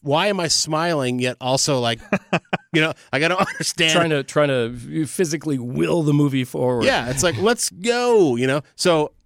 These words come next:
Speaker 1: you'll, you'll, you'll hear my grade. It'll, it'll reflect all that. But I guess what I'm saying is it's a super fun movie to go see. Again, I can't wait to see it again with my family. And I think that's gonna be the big selling point going forward, at least from, in my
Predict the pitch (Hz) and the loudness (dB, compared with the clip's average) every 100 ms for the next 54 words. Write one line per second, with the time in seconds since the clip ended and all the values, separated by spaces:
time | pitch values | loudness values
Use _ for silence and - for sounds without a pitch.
0 | - 165 190 202 185 190 - 175 196 175 | -18 -6 0 0 0 -2 -2 -2 -2 0
1 | 190 180 147 151 143 139 139 147 143 127 | 0 -2 0 -2 -2 -4 -4 -2 -2 -2
2 | 147 131 127 113 107 98 120 - 127 135 | -4 -2 -2 -2 -4 -8 -12 -10 -6 -6
3 | 139 127 - 120 113 104 - 101 - - | -6 -6 -4 -4 -6 -10 -12 -4 0 2
4 | 165 165 170 - 147 127 104 92 95 - | 0 0 -4 -4 -2 -2 -2 -4 -8 -12
5 | _ _ _ - 107 117 113 - 104 101 | _ _ _ -10 -4 -4 -4 -4 -4 -6
6 | - 117 117 98 - - 147 139 127 120 | -8 -6 -4 -4 -8 -6 -6 -4 -8 -8
7 | - 123 110 107 107 107 117 120 - 117 | -6 -4 -4 -4 -4 -4 -4 -6 -4 -4
8 | 104 107 - _ _ _ _ _ _ _ | -4 -6 -8 _ _ _ _ _ _ _
9 | 139 131 180 123 120 143 170 - 151 135 | -2 -2 -4 -4 -2 0 -2 -4 -2 -2
10 | 117 117 110 - 120 - 117 107 107 95 | -4 -6 -4 -4 -4 -4 -6 -4 -6 -4
11 | 117 104 104 120 117 - - 113 117 131 | -4 -4 -4 -4 -4 -8 -8 -6 -4 -2
12 | 117 131 139 | -2 -2 -4